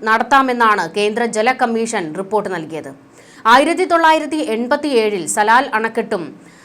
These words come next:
ആ, രണ്ടായിരത്തി എട്ട് രണ്ടായിരത്തി ഒൻപതിൽ ബഗ്ലിഹാർ അണക്കെട്ടും നിർമ്മിച്ചതിന് ശേഷം ആദ്യമായാണ്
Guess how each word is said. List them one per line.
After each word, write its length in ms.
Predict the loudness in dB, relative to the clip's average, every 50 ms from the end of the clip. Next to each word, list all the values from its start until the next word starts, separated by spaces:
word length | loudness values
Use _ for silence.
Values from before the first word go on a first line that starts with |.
| -14 -4 -2
ആ, 100 | 0 2
രണ്ടായിരത്തി 680 | 2 2 2 2 4 6 6 6 4 2 -2 -2 -2 -2
എട്ട് 380 | -2 0 -2 -2 -2 0 2
രണ്ടായിരത്തി 600 | 2 2 2 0 0 2 2 2 2 0 -2 -4
ഒൻപതിൽ 480 | -4 -4 -4 -4 -2 -2 -2 -2 -2 -2
ബഗ്ലിഹാർ 580 | -2 -2 -2 -2 -2 -2 2 2 4 4 2 2 -2
അണക്കെട്ടും 540 | -2 -4 -4 -4 -4 -4 -4 -4 -4 -2
നിർമ്മിച്ചതിന് 580 | -2 -2 -2 -2 -4 -4 -2 -2 -4 -2 -4 -4
ശേഷം 540 | -4 -2 -2 -2 -2 -2 -2 -2 -4 -4 -2 0
ആദ്യമായാണ് 1120 | 2 2 2 2 0 0 0 2 2 2 2 2 2 0 0 -2 -4 -8 -10 -16 -20 -20